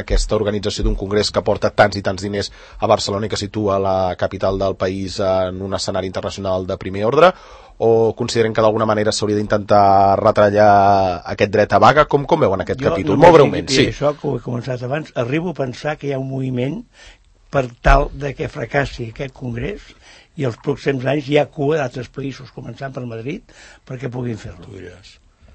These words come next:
Speaker 2: Penso, arribo a pensar això, perquè aquest, aquest, eh, partit, eh, o aquest, eh, sindicat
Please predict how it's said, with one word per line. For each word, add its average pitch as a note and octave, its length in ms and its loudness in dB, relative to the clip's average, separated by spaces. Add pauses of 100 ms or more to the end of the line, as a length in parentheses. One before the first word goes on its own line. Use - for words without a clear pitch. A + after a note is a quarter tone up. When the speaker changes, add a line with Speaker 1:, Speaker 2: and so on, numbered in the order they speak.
(260)
Speaker 2:
Penso, C#3 420 -2
arribo D#3+ 300 -2
a F3+ 40 -10
pensar D3 280 -4
això, A2+ 180 -12
perquè C3 300 -10
aquest, D3+ 240 -4 (300)
aquest, C3 520 -4
eh, C3 140 -2
partit, B2+ 560 -8
eh, A#2+ 240 -6
o A2+ 240 -8
aquest, A#2+ 300 -12
eh, A#2 320 -10
sindicat B2+ 560 -8